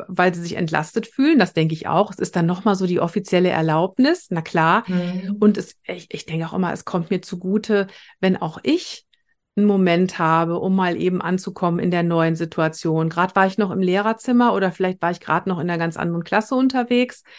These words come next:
Speaker 1: und jetzt bin
Speaker 2: Mhm.
Speaker 1: ich aber hier und darauf
Speaker 2: Mhm.
Speaker 1: umzuschalten und wahrzunehmen. Und jetzt können
Speaker 2: Mhm.
Speaker 1: wir alle gemeinsam starten. Das finde ich ist so wertvoll und wir gehen da so oft drüber hinweg.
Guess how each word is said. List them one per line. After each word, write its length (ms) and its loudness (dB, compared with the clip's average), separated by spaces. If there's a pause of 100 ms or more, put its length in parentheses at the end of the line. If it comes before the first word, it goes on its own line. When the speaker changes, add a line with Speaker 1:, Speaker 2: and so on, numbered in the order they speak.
(160)
Speaker 1:
und 120 0
jetzt 200 0
bin 80 4
Speaker 2:
Mhm. 60 2
Speaker 1:
ich 100 -8
aber 140 -4
hier 420 2 (360)
und 140 -4
darauf 260 4
Speaker 2:
Mhm. 80 0
Speaker 1:
umzuschalten 760 -2
und 340 -8 (760)
wahrzunehmen. 840 -2
Und 200 -8
jetzt 380 -6 (140)
können 180 0
Speaker 2:
Mhm. 40 0
Speaker 1:
wir 80 -4
alle 180 0
gemeinsam 460 -4
starten. 480 -4
Das 160 -12
finde 240 -6
ich 80 -18
ist 140 -12
so 240 -2
wertvoll 600 -4
und 240 -6 (380)
wir 100 -6
gehen 180 0
da 120 0
so 180 0
oft 220 -10
drüber 160 0
hinweg. 500 -4